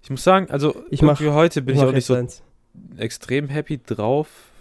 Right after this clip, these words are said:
Speaker 1: Merkt man, glaub auch heute, weil die Folge eher ernster ist heute, aber egal.
Speaker 2: Ja. <clears throat> Würdest du eher <laughs>
Speaker 1: Okay, es kommt.
Speaker 2: trockenen Sand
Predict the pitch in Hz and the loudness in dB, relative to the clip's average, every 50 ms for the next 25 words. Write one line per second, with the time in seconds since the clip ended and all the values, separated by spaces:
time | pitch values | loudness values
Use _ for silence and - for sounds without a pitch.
0 | - - - - - - 104 117 123 - 117 113 107 110 104 - 104 104 - - | -20 -20 -20 -16 -12 -8 -8 -8 -6 -6 -6 -4 -2 -2 -2 -2 -4 -4 -4 -4
1 | - 107 107 - - 95 95 95 90 95 - - - 98 95 92 - 92 92 85 | -6 -6 -6 -6 -8 -8 -6 -6 -8 -8 -12 -10 -8 -8 -6 -6 -6 -6 -6 -6
2 | - - 127 131 131 - - - - - - - - 98 95 - - - 95 92 | -6 -6 -8 -8 -8 -10 -12 -12 -12 -12 -14 -14 -14 -14 -14 -12 -12 -12 -12 -12
3 | 92 101 104 - 90 90 95 - _ _ _ _ _ _ _ _ _ _ _ _ | -12 -12 -12 -10 -10 -10 -10 -12 _ _ _ _ _ _ _ _ _ _ _ _
4 | _ _ _ _ _ _ _ _ - - - - - - - - - - 135 120 | _ _ _ _ _ _ _ _ -20 -20 -20 -20 -20 -20 -20 -12 -6 -2 -2 -2
5 | 110 - _ _ _ - - - - - - _ - - - - - - - - | -2 -4 _ _ _ -20 -20 -20 -20 -20 -20 _ -20 -20 -20 -20 -20 -20 -20 -20
6 | - - - - - _ _ _ - - - - 196 214 185 147 120 - - - | -20 -18 -18 -18 -18 _ _ _ -2 0 2 6 6 6 6 6 4 0 -10 -20
7 | - - 139 147 180 214 190 175 - - 156 156 - 143 135 123 113 113 - - | -16 -8 -2 0 2 2 0 0 -2 0 0 0 0 0 -2 -2 -2 -6 -8 -8
8 | - - - - - - - - - - - - - - - - - - - - | -6 -6 -2 0 0 0 0 -2 -8 -14 -18 -16 -16 -18 -18 -18 -16 -18 -18 -18
9 | - _ - - - - - - - - 98 90 - - - 95 98 - - - | -18 _ -20 -20 -20 -20 -20 -18 -14 -14 -14 -14 -12 -12 -12 -10 -6 -4 -2 2
10 | - 156 196 - - 208 170 156 151 147 139 131 131 139 151 185 202 202 202 | 2 2 2 2 4 6 6 6 6 4 4 2 2 2 2 2 2 0 -2